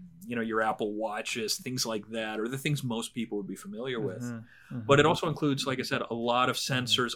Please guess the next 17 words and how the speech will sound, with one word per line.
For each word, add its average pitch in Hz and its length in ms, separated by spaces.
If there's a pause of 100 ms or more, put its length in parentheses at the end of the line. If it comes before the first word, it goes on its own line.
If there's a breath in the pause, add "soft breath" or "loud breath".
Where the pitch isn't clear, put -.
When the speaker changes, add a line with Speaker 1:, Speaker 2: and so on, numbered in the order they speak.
Speaker 1:
a 127 60
lot 123 440
of 127 80
machinery 127 600
now, 110 240
a - 20
lot 113 200
of 113 80
H 120 280
vac 104 320
has 110 360
Internet 113 280
of 107 100
Things 110 280
sensors 110 420
built 98 280
in. 101 320